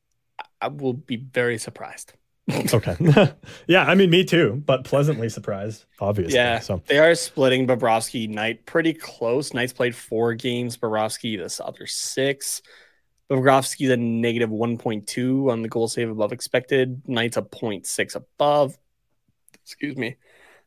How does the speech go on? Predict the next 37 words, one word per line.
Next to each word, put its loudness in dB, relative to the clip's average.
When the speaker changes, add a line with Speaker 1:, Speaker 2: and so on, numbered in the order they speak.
Speaker 1:
Knight's 6
running 8
a 6
five 4
point 2
three -8
or 6
a 6
two 6
point 8
five 4
three. -2
Sorry, 4
uh, 4
goals 2
against -2
average. -2
Bobrovsky's -2
Speaker 2:
Not -2
Speaker 1:
a -4
Speaker 2:
bad. -10
Speaker 1:
three 0
point -2
oh -4
six. -8
Speaker 2:
Okay. -10
Huh. -2
Speaker 1:
And 2
what 2
was 0
your 0
prediction -2
there 0
that 0
you -4
went -4
with? -4